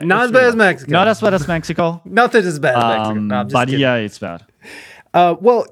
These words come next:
Speaker 1: y-, you also think about Mexico is, is conveniently positioned against their biggest customer, and if the cartel's biggest customer, the United States. And, and, and so
Speaker 2: Yeah.
Speaker 1: M-, Mexico has sort of that,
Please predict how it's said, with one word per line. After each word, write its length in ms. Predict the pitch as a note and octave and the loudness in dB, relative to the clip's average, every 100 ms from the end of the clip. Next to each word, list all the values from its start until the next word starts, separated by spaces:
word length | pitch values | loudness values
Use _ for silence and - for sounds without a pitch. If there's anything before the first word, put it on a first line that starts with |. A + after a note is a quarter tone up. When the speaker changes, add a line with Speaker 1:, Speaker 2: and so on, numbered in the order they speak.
| - | -12
Speaker 1:
y-, 120 | G#3+ G3 | -12 -6
you 160 | A3 | 0
also 200 | G#3+ E3+ | 0 0
think 180 | D#3 E3 | -4 -4
about 180 | D3+ C3+ | -2 -2
Mexico 540 | C#3 C3+ - C#3 B2 | -2 -4 -4 -2 0
is, 260 | B2 A#2 G#2+ C#3+ | -2 -4 -8 -6
is 340 | D3 C3+ A#2+ | -4 -4 -4
conveniently 680 | - C#3+ C#3+ E3+ D#3+ C#3+ C#3 | -4 -4 -2 -2 -2 -4 -4
positioned 580 | C#3 A#2 C3+ - B2+ A#2 | -6 -4 -6 -6 -4 -4
against 420 | A#2 B2+ B2 - | -2 -4 -4 -6
their 100 | B2 | -4
biggest 360 | C3 A#2 A2 | -4 -6 -10
customer, 640 | - B2 A2+ A2 A2+ A2 A2 | -8 -8 -8 -12 -12 -12 -10
and 180 | B2+ A#2+ | -12 -10
if 160 | C#3+ C3+ | -10 -8
the 80 | C#3+ | -6
cartel's 460 | C#3 A2+ C3+ A2+ | -6 -4 -6 -6
biggest 280 | A2+ A#2+ A2 | -8 -10 -6
customer, 460 | F#3 F3 D3+ C#3 B2+ | -4 -4 -4 -6 -6
the 80 | |
United 320 | B2 A2+ F#2+ - | -6 -8 -10 -6
States. 440 | G#3+ F#3+ G#2+ - _ - _ _ _ _ | -2 0 -2 -10 _ -16 _ _ _ _
And, 240 | B2+ B2 A2+ | -14 -10 -10
and, 300 | A#2+ A#2 A2+ | -10 -10 -10
and 200 | A#2 A2+ | -10 -10
so 360 | - A#2 A2 | -6 -6 -6
Speaker 2:
Yeah. 120 | G#2+ - | -8 -10
Speaker 1:
M-, 280 | D3 E3 F3+ | -8 -6 -2
Mexico 420 | F3 D#3+ D#3 C3+ | -2 -4 -6 -4
has 400 | B2 C#3 C3+ A#2+ | -2 -4 -4 -6
sort 200 | - C3 | -8 -6
of 140 | B2+ A2+ | -6 -6
that, 460 | A#2+ A2+ G#2+ - | -4 -4 -8 -18